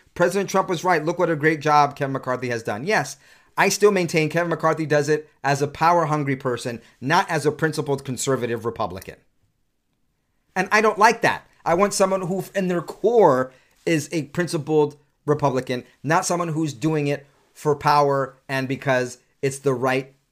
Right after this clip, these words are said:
politically expedient thing to do. Do you feel me on that?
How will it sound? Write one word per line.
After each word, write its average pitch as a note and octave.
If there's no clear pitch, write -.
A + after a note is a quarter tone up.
politically C3
expedient A#2
thing G#2+
to -
do. G2
Do C#3+
you F#3
feel C4+
me G#3
on F#2+
that? E2+